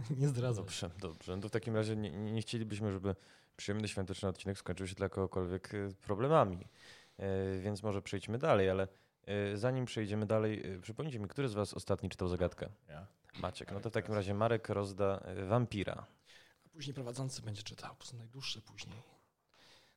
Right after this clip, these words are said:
Speaker 1: Dobrze, czyli wampir. E, „Początkiem jestem stworzonym z dwóch. Czasem sam przyjdę i wykonam ruch.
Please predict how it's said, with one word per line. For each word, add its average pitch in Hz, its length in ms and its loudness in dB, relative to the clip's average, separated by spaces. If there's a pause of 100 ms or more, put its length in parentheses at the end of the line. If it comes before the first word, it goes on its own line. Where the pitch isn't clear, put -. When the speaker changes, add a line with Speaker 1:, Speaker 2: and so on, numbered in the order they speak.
(100)
Speaker 1:
Dobrze, 107 260 -10
czyli - 220 -8
wampir. - 360 -12 (640)
E, 104 220 -2 (920)
„Początkiem 135 640 -4
jestem 151 580 -4
stworzonym 135 800 -4
z 110 100 -6
dwóch. 107 460 -10 (560)
Czasem 143 500 -4 (260)
sam 123 520 -2 (200)
przyjdę 113 720 -4 (120)
i 123 120 -6
wykonam 113 580 -4
ruch. - 500 -4